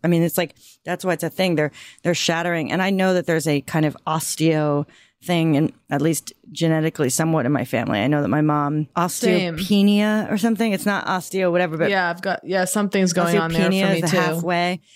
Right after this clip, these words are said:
Speaker 1: And I'm wondering if I'm
Speaker 2: So you gotta strength train.
Speaker 1: doing enough. Oh, well, I just, I just
Speaker 2: Strength
Speaker 1: read something
Speaker 2: train.
Speaker 1: late in the night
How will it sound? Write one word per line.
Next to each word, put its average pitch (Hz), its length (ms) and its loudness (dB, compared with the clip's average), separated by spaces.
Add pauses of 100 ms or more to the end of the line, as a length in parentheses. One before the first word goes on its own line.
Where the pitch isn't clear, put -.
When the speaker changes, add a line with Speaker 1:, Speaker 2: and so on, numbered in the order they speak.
(200)
Speaker 1:
And 180 140 -8
I'm 175 140 0
wondering 190 380 2
if 165 140 -2
I'm 160 380 2
Speaker 2:
So - 100 -6
you 175 60 -2
gotta 170 160 0
strength 175 380 -4
train. 160 400 -2 (100)
Speaker 1:
doing 202 260 2
enough. 180 220 2 (220)
Oh, 349 180 0
well, 240 140 0
I 226 80 -2
just, 285 280 -4
I 240 80 0
just 269 220 -2
Speaker 2:
Strength 247 120 2
Speaker 1:
read 254 120 -2
something 247 180 0
Speaker 2:
train. 202 140 2
Speaker 1:
late 196 140 0
in 190 80 0
the 185 40 2
night 208 380 0